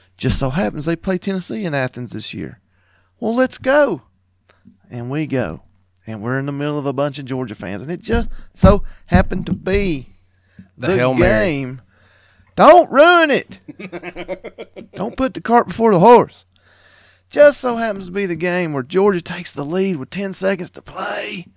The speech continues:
Speaker 1: Tennessee's done for. Wrong.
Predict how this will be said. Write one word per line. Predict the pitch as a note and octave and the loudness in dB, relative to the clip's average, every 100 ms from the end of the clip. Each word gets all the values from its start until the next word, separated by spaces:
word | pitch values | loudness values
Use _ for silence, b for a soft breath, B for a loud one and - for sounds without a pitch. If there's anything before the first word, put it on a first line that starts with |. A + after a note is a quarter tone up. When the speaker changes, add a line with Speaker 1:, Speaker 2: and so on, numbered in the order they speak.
| b b b b b _ | b b b b b _
Speaker 1:
Tennessee's | - F#3+ G3 D#3 G3 G#3+ | -10 -10 -10 -10 -8 -8
done | D#3+ F#3 A3 G3+ | -6 -6 -4 -6
for. | G3 A3 A3+ A#3 A#3 G3 b b b b b | -4 0 0 2 0 -4 b b b b b
Wrong. | - C3+ C#3+ D3 D3 D3 D3 D3 | -8 2 4 6 6 6 4 0